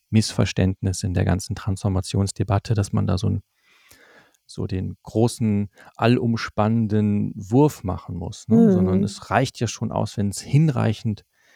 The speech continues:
Speaker 1: hinreichend, ähm, anders ist.
Speaker 2: Ja, und weil es sich aus diesem hinreichend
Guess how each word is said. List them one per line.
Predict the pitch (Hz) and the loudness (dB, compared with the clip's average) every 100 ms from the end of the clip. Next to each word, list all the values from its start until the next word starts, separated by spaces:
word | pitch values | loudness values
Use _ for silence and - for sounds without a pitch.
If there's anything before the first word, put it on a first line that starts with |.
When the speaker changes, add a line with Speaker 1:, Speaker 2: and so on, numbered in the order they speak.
| _ | _
Speaker 1:
hinreichend, | _ 147 165 127 113 107 - 104 101 - _ | _ 4 4 4 2 2 -2 -4 -4 -8 _
ähm, | 110 101 107 | -4 -4 -4
anders | 101 95 92 95 - | 0 0 0 -6 -10
ist. | 107 - - _ _ _ _ _ _ _ _ _ _ _ _ _ _ _ _ _ _ _ _ _ _ - _ | -14 -14 -20 _ _ _ _ _ _ _ _ _ _ _ _ _ _ _ _ _ _ _ _ _ _ -20 _
Speaker 2:
Ja, | - 233 | -4 -2
und | 214 196 | -2 0
weil | 196 | 0
es | 214 | 0
sich | 214 - | -4 -6
aus | 208 | -8
diesem | - 190 190 | -6 -4 -4
hinreichend | 185 233 254 262 - 196 202 - - | 0 2 2 0 -2 -2 -4 -8 -10